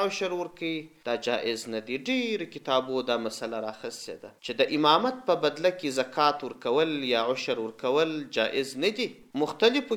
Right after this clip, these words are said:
کتابو، بحر رائق جلد دوهم صفحه دوه سوه یو، فتاوای هندیه جلد اول صفحه یو سل اویا، شامی جلد اول صفحه دوه سوه اووه پنځوس، او همدا ډول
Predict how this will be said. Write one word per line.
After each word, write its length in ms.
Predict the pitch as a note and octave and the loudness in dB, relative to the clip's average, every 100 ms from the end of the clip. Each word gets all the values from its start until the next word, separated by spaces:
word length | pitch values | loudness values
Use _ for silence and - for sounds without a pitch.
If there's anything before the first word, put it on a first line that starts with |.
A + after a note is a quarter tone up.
| G#3+ | -4
کتابو، 500 | F#3 E3 D#3 C#3+ B2+ D3 | 0 4 4 2 2 2
بحر 300 | E3 D#3 D#3 | 0 0 6
رائق 400 | F3+ F#3 E3 D#3+ C3+ | 8 8 4 0 -6
جلد 220 | D#3 D3+ C3+ | -4 -4 0
دوهم 400 | C3 C3 D3+ B2 | -2 0 -4 -6
صفحه 760 | - A#2 - B2+ A#2+ - - B2+ | -6 -8 -2 -2 -2 -4 -10 2
دوه 120 | C3 B2+ | 2 2
سوه 320 | B2 A2+ A2 G#2+ - - A#2+ | 2 2 2 0 -10 -8 2
یو، 120 | A#2 G#2 - _ | 2 2 -8 _
فتاوای 560 | C3+ D#3+ D3+ F#3 G#3 F3+ | 2 8 10 10 8 4
هندیه 460 | E3 D#3 D3 D3 D#3+ D3+ D3 | 0 -2 0 6 6 6 4
جلد 240 | C#3+ C3+ - | -2 -2 0
اول 260 | B2 C3+ C3 B2 - | 4 4 2 -6 -8
صفحه 320 | A2 - B2+ A#2 | -10 -4 -2 0
یو 100 | A2 G#2+ | -2 -4
سل 180 | A#2 G#2+ G2+ | -10 -8 -8
اویا، 240 | G#2 A2 F#2 - - - | -4 -4 -6 -10 -6 4
شامی 400 | D3+ D3+ G3+ G#3 D#3 - | 4 6 2 0 -4 -2
جلد 240 | D#3+ C#3+ - | 0 2 6
اول 260 | C#3 D3+ D3+ C#3+ - | 8 8 4 -2 -10
صفحه 500 | - A#2 - - C3 B2+ A2+ | -8 -8 -8 0 4 4 2
دوه 80 | A2+ | -4
سوه 320 | A2 A#2 A2 | -2 -2 -4
اووه 240 | A2 A#2 A#2 | -4 -10 -10
پنځوس، 420 | G#2 G2+ F2+ G2 - D3 C#3 | -14 -12 -12 -12 0 6 8
او 220 | C3 B2+ B2+ | 8 6 2
همدا 300 | D3+ D#3 F#3 F#3 | -2 4 4 6
ډول 240 | F3+ E3+ | 4 4